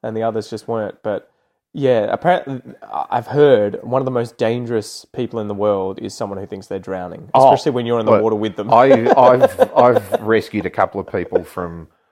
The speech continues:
Speaker 2: not quite drowning, but who got into trouble in rips.
Speaker 1: Yeah.
Speaker 2: And the trouble with rips is that if you don't know surf beaches
Speaker 1: And how the rip works.
Speaker 2: and how the rip works, you can't,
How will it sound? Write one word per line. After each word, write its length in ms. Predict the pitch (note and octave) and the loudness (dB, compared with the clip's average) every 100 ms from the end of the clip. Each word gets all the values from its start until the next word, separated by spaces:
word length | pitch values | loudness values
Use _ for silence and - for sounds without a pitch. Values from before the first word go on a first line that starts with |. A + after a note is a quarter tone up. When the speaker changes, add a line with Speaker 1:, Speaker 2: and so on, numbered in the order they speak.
| _ | _
Speaker 2:
not 160 | - D3+ | -2 2
quite 220 | D3+ A#2+ | 4 2
drowning, 460 | F#2+ G2+ G2 F#2+ F2+ | 2 2 2 0 -4
but 120 | F2+ | -8
who 100 | G2+ | -6
got 180 | G2+ A2 | -4 -4
into 140 | F#2+ | -4
trouble 320 | F2+ G#2+ F#2 F2+ | -6 -4 -2 -4
in 100 | F#2 | -2
rips. 400 | G2+ - - - _ | -2 -4 -12 -20 _
Speaker 1:
Yeah. 240 | A2+ G#2 G2 _ _ - | -8 -6 -6 _ _ -2
Speaker 2:
And 440 | G2 F#2+ F#2+ F#2 - | 0 0 -4 -12 -6
the 140 | A2 | -4
trouble 300 | G2+ D3+ D#3+ | 0 2 2
with 100 | A#2 | 2
rips 380 | F#2+ G#2 - - | 0 -2 -4 -10
is 180 | F2+ F2 | -10 -6
that 360 | G2 F2 F2 _ F2 F2 _ _ _ - | -2 -2 -4 _ -20 -20 _ _ _ -12
if 160 | A2 | -8
you 80 | G#2+ | -8
don't 360 | F#2+ A#2+ B2+ B2+ - | -2 0 0 -4 -12
know 640 | G2 G2 G2+ G2 F#2+ F2+ E2+ | -2 2 2 0 -4 -10 -12
surf 360 | - F#2 G2 | -4 -4 -2
beaches 580 | F2+ D#2 - C3+ A#2 - | -6 -6 -8 -12 -14 -14
Speaker 1:
And 100 | A2+ | -14
how 220 | A2 G#2+ | -6 -6
the 100 | G2 | -6
rip 240 | G2 G2+ - | -6 -6 -4
works. 240 | G#2 G2 | -2 0
Speaker 2:
and 80 | G2 | 2
how 140 | A2 G2+ | 2 2
the 80 | |
rip 240 | F#2 G#2 - | 2 -2 -2
works, 400 | G2 F2+ - - | -4 -4 -6 -14
you 80 | F#2 | -14
can't, 400 | - C3 C3 | -4 -2 0